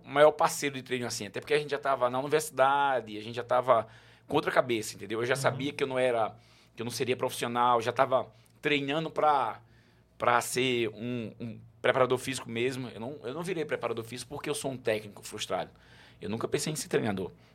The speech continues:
Speaker 1: Eu sempre pensei em pre-, ser preparador físico mesmo. Por quê? Porque na minha vida eu era muito ruim e treinava muito. Então, particularmente com o Adriano, quando eu treinei muito com o Adriano, foi o técnico que eu mais treinei, Adriano Lucena, acho que todo mundo conhece aqui na Paraíba.
Speaker 2: Conhece,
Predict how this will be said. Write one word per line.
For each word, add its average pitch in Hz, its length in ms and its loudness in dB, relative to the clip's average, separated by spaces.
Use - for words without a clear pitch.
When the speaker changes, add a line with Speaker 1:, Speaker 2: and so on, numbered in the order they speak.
Speaker 1:
Eu - 80 -12
sempre - 300 -6
pensei 107 160 -4
em 113 60 -4
pre-, - 220 0
ser - 180 -8
preparador 139 360 2
físico 131 280 -2
mesmo. 117 240 2
Por 180 160 4
quê? 120 240 -2
Porque - 240 -2
na 170 160 4
minha 214 220 6
vida 143 240 2
eu 156 80 12
era 143 140 8
muito 175 260 4
ruim 175 360 2
e 190 40 -12
treinava 208 320 10
muito. 143 420 4
Então, 135 480 0
particularmente 151 800 10
com - 120 4
o - 20 10
Adriano, 117 480 4
quando 110 140 -4
eu 110 120 -8
treinei 120 300 2
muito 117 320 0
com - 60 -2
o - 20 2
Adriano, 98 220 -4
foi 113 160 -8
o - 20 -16
técnico 101 340 -6
que - 60 -12
eu 98 60 -8
mais 101 160 -4
treinei, 98 260 -4
Adriano 98 240 -4
Lucena, 98 420 -6
acho - 100 -16
que - 40 -18
todo - 140 -6
mundo - 120 -12
conhece 92 240 -4
aqui - 80 -12
na 92 80 -8
Paraíba. 113 280 2
Speaker 2:
Conhece, 131 220 -2